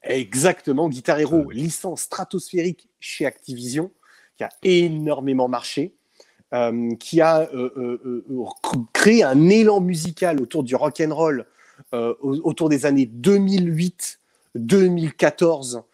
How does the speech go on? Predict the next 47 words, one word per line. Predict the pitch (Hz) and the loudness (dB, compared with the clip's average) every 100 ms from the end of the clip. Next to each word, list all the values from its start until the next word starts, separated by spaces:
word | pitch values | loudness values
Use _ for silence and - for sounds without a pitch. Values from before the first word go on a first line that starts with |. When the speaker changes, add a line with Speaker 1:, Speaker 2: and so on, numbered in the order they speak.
| _ _ - | _ _ -6
Speaker 1:
euh, | - | 0
auprès | 170 160 151 | 2 2 -2
des | 123 120 | -2 -2
jeunes, | 117 226 180 117 | 2 2 0 -8
parce | 120 | -10
que | - 135 | -6 -6
c'était | 147 - 135 | -6 -6 -6
pas | - 160 | -4 -6
très | - 135 | -8 -10
jeune, | 110 139 196 180 | -6 0 0 0
le, | 127 110 | -6 -8
le, | 120 117 | -8 -6
le | 120 | -4
rock, | 113 135 147 123 | -2 0 0 -2
A | 147 147 123 | -6 -4 -4
C | - 131 | -4 -8
D | 131 | -6
C, | 123 - 147 147 147 | -6 -4 -2 0 0
Speaker 2:
Ouais, | 104 | 0
Speaker 1:
euh, | 123 123 117 | 2 2 2
Motorhead | 127 147 123 | 2 2 4
Speaker 2:
surtout | - 190 | 6 8
avec | 160 | 8
Speaker 1:
et | - | 6
Speaker 2:
une | |
Speaker 1:
compagnie, | 147 131 131 | 6 6 6
tu | 127 | 6
vois, | 170 | 6
Speaker 2:
guitare, | 117 | 6
Speaker 1:
c'est | 107 | 4
Speaker 2:
avec | 120 - | 2 2
cette, | 127 110 | 2 4
euh, | 117 110 107 - - | 4 6 4 0 -12
guitare, | 101 104 104 156 135 | -6 -4 2 2 2
en | 104 | -2
fait, | 107 101 | -4 -6
en, | 95 95 92 90 | -8 -8 -8 -10
en | |
plastique, | 85 90 - 143 110 | -10 -10 -6 -4 -4
avec | 95 - | -4 -6
ses, | 98 95 | -8 -10
ses, | - 87 | -10 -10
ses | 123 | -6
Speaker 1:
Exactement. | 120 110 139 139 135 98 | -4 0 0 0 0 -2
Speaker 2:
touches | |
et, | 95 87 | -2 -4
euh, | 85 | -10